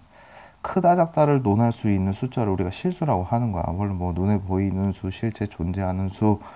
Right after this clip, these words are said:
실수는 유리수와 무리수로 구성이 되고 이렇게 돼 있지만 실제 근본적으로 따지면 뭐라고요? 대소판별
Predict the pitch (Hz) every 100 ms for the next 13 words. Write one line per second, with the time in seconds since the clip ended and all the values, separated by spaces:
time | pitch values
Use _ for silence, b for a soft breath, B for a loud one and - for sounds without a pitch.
0 | B B B - - 123 123 113 104 107
1 | 110 117 107 90 101 104 110 101 98 101
2 | 104 98 95 95 104 98 98 104 123 104
3 | 92 107 101 139 135 123 101 101 117 110
4 | 107 110 107 113 151 165 - 87 95 98
5 | 131 170 - B B B B B B B
6 | B B B - 101 95 92 82 85 117
7 | 135 135 - 147 143 123 90 80